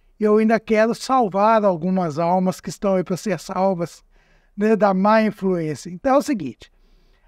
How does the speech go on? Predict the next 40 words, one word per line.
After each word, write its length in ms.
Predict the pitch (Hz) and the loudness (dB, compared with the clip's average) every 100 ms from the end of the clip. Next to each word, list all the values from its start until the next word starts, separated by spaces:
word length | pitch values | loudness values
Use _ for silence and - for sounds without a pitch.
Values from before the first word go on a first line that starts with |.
| - | -8
a 120 | 302 | -4
pergunta 520 | - 320 302 370 370 | 4 4 4 -2 -2
favorita 800 | 302 330 359 381 233 233 240 214 | 0 0 2 2 2 0 -2 -2
aí 140 | 196 | -2
dos 140 | 175 160 | -2 -4
negacionistas, 760 | 185 180 - 165 160 165 226 | -4 -4 -6 -6 -6 -6 -2
essa 160 | 233 247 | -2 -2
aí 140 | 247 | 0
eles 120 | 277 190 | 0 2
acham 280 | 247 220 | 0 0
que 100 | 233 | -4
eles 100 | 220 | -4
matam 300 | 175 220 - | -2 -4 -4
a 20 | 160 | -10
pau. 300 | - 120 _ _ | -16 -18 _ _
Uma 80 | 202 | -8
pergunta 480 | - 214 190 247 247 | 0 0 2 -2 -2
até 260 | - 233 | -2 -2
frequente 460 | - 247 226 220 208 | -2 -4 -4 -4 -2
também 260 | 202 185 196 | -2 -2 -2
demais 600 | 196 175 185 208 214 - _ _ _ - | -2 -2 2 2 0 -6 _ _ _ -6
nas 300 | 208 202 147 | 0 0 0
redes 260 | 185 202 | -2 -2
sociais, 400 | - 185 202 196 | -4 -4 0 0
no 140 | 190 214 | 0 -4
canal 360 | 254 220 208 | -2 -2 0
aqui 160 | 202 220 | 0 -2
choveu 560 | 208 - 262 160 214 226 | -6 -2 -4 0 0 2
dela. 320 | 175 170 170 | 0 0 -2
Eu 60 | |
vou, 220 | 175 196 175 | -2 -2 -2
vou, 280 | 190 165 - _ _ _ _ _ | -4 -4 -8 _ _ _ _ _
tá 120 | 247 | -4
passando 400 | 294 311 - 208 | 2 0 2 -2
pra 120 | 202 | 0
vocês 300 | 170 196 165 | -4 -2 0
aí 100 | 165 | 2
algumas 540 | 160 160 160 170 165 151 | 0 0 -2 0 0 0
aí, 240 | 160 147 | 0 -2
ó. 80 | 143 | -4